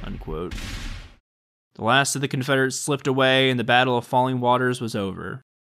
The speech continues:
The day wasn't completely fruitless for the Federals. They captured at least five hundred men, and perhaps as many as two thousand.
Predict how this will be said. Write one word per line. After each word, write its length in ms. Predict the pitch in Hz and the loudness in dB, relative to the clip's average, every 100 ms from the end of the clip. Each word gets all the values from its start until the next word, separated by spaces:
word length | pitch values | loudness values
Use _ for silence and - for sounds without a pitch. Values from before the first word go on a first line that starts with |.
| _ _ _ _ _ _ - | _ _ _ _ _ _ -6
The 80 | 151 | 0
day 220 | 208 226 | 4 4
wasn't 320 | 214 196 202 | 6 4 4
completely 460 | 190 180 214 190 165 | 2 2 2 2 2
fruitless 440 | - 135 127 120 | 0 -2 2 0
for 80 | - | 0
the 80 | 110 | -4
Federals. 640 | 117 117 139 165 165 - - | 0 2 2 0 -2 -6 -2
They 140 | 131 | -2
captured 420 | 143 175 175 170 | 0 0 2 2
at 80 | 156 | 2
least 220 | 156 151 | 2 0
five 240 | - 147 147 | 4 4 6
hundred 280 | 151 139 123 | 2 2 2
men, 320 | 117 135 151 | 2 0 0
and 200 | 131 139 | -4 -4
perhaps 360 | 151 160 160 | 0 2 2
as 120 | 156 143 | 2 2
many 240 | 151 151 | 2 2
as 120 | 139 | -2
two 200 | - 180 | 0 -2
thousand. 640 | 170 160 160 127 78 98 | 2 2 2 0 -6 -10